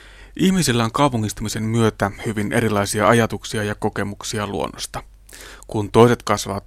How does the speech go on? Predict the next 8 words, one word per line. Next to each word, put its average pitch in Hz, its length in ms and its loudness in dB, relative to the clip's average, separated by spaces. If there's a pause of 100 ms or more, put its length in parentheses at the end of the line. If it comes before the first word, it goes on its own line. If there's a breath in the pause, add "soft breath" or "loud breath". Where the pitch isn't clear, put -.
metsäluonnon 104 560 -2
keskellä, 110 480 2 (200 loud breath)
toisilla 123 340 0
suurin 107 320 -2
kosketus 104 480 -2
luontoon 104 400 2
muodostuu 101 460 -4
kaupunkimaisemassa 101 1000 2